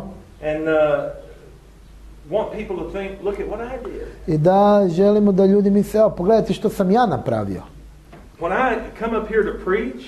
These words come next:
Speaker 2: Kada ja dođem ovdje propovijedati,
Speaker 1: I always want to remember to tell God when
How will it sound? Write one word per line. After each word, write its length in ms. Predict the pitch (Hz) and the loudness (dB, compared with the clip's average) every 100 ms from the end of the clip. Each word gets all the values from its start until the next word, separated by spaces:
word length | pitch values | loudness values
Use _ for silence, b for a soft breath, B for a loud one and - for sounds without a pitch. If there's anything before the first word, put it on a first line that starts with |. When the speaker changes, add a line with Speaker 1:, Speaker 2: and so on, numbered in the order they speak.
| - - | -18 -2
Speaker 2:
Kada 200 | 151 175 | 2 4
ja 140 | 190 | 4
dođem 340 | 185 190 180 180 | 4 4 4 4
ovdje 220 | 185 175 | 2 0
propovijedati, 680 | 156 147 147 143 160 151 202 | 0 -2 2 4 4 2 2
Speaker 1:
I 40 | |
always 520 | 196 240 240 233 - | 4 4 2 0 -4
want 200 | 208 208 | -4 0
to 40 | 190 | 0
remember 420 | 190 233 196 156 135 135 | 2 2 0 0 -2 -4
to 60 | 127 - | -10 -10
tell 240 | 214 196 175 151 | -2 0 0 0
God 560 | 190 170 135 160 196 190 - - - - | 0 2 2 0 -2 -6 -12 -20 -20 -14
when 120 | 147 | -10